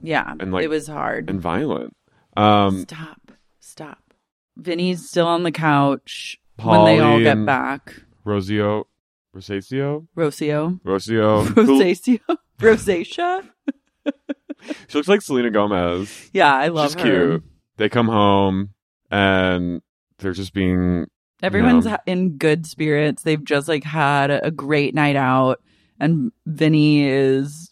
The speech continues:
Speaker 1: fuging, and then Ron just leaves some money on the bed where all the flowers were that Paul, or that Vinny bought for his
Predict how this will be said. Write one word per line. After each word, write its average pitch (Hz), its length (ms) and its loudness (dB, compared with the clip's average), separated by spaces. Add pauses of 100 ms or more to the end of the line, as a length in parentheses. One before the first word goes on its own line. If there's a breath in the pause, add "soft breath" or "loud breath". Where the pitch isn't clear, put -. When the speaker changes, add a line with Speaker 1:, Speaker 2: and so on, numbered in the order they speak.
(140)
Speaker 1:
fuging, 139 800 2
and 160 200 4
then 156 200 4
Ron 151 600 2 (680 soft breath)
just 165 240 -4
leaves 156 420 0
some 175 140 0
money 147 300 4
on 156 100 2
the 147 100 2
bed 135 340 2
where 151 160 0
all 139 120 0
the 139 80 -4
flowers 139 600 -2
were 165 180 0
that 165 160 0
Paul, 143 420 -2
or 151 140 0
that 139 140 -4
Vinny 143 300 0 (360)
bought 143 240 2
for 165 120 -10
his 143 340 -4